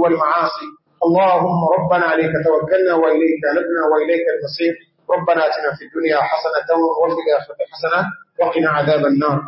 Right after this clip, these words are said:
عباد الله، واعلموا أن ربكم سبحانه وتعالى أمركم بأمر بدأ فيه بنفسه وثنى بملائكته وثلث بكم. قال الله سبحانه وتسامى: "إن الله وملائكته يصلون على النبي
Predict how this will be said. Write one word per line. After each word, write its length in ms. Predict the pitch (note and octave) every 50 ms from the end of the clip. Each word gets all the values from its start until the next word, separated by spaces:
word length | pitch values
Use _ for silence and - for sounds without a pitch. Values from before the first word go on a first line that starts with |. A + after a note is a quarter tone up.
| - - -
عباد 280 | - E3 F3 F3 D#3+ D#3+
الله، 280 | D#3 D3+ D3+ E3 D#3+ D#3 - - - _ _ -
واعلموا 360 | E3+ G3 G#3 G3 F#3+ G3 F#3
أن 40 | F3
ربكم 420 | F3+ G3 G3+ F#3+ F3+ F#3 F3+ F3 E3 E3 -
سبحانه 320 | G3 - - F#3 F3+ F#3 F3+
وتعالى 240 | E3+ E3 E3 D#3+
أمركم 300 | D#3+ D#3 E3+ E3 E3 E3+ E3
بأمر 280 | D#3+ E3 E3+ F3+ F3+ E3+ E3+ E3
بدأ 180 | E3 E3+ E3 D#3 D#3
فيه 140 | D#3 D#3 D3+
بنفسه 400 | - D3+ D3+ D#3 - - - B3+ - _ _ _ _ _ -
وثنى 420 | C4+ E4+ E4 C4 G#3+ G3+ G3 G3+ F#3
بملائكته 480 | E3+ E3+ F3 E3 D#3+ D3+ - F3+ F#3 F3 E3
وثلث 440 | E3 D#3+ E3 F#3 F3+ E3 D#3+ D#3+ D#3
بكم. 300 | D#3+ E3+ E3 E3 E3+ D#3+ D3 D3 D3+ - _ _ -
قال 160 | F#3+ F#3+ E3+ E3+
الله 240 | E3 E3 F#3 F#3+ F#3
سبحانه 440 | F#3+ F#3 F#3+ - - F#3 F#3+ F3+ F3+ E3+
وتسامى: 480 | D#3+ E3 D3+ - E3+ E3+ E3+ E3+ D#3+ D3 - - - - _ -
"إن 340 | G3+ G#3 G3 F#3 F3+ F3 F3 F#3 F#3+ F#3
الله 300 | F3+ F3 F3 F#3 F#3 F#3+ F#3+
وملائكته 960 | F3+ F3 F3 F3 F3 F3+ F#3+ F#3+ F#3+ F#3 F3+ F3 F3 F3+ - F#3 F#3 F3+ F3 E3+ E3+
يصلون 480 | E3 - - - - - - F#3 F3+ F3 E3
على 240 | D#3+ E3 F3+ F3+ F3
النبي 360 | F3+ E3+ E3 E3 E3+ G3 G3